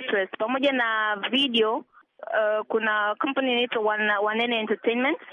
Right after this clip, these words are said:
So, walisikia wimbo na walipenda and they sponsored me to make the video, kwa sababu sikuwa na uwezo kabisa kutengeneza video. So, wao wa-, waliinuka na kunisponsor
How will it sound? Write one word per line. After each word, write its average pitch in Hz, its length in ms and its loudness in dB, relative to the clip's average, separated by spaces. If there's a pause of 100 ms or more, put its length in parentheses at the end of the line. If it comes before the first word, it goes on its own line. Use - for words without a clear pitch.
(680)
So, 220 380 2
walisikia 233 520 0
wimbo 262 280 2
na 233 100 0
walipenda 226 680 0
and 202 200 -2
they 202 120 2
sponsored 226 500 -2
me 214 160 0
to 208 120 -6
make 202 200 -2
the 196 100 0
video, 202 220 2
kwa 233 80 -4
sababu 226 180 -2
sikuwa 233 200 0
na 196 100 0
uwezo 202 260 0
kabisa 190 320 -4
kutengeneza 196 420 -2
video. 185 300 0 (100)
So, 196 240 0 (280)
wao 254 280 2
wa-, 214 160 0
waliinuka 208 500 0
na 190 300 0
kunisponsor 196 960 -4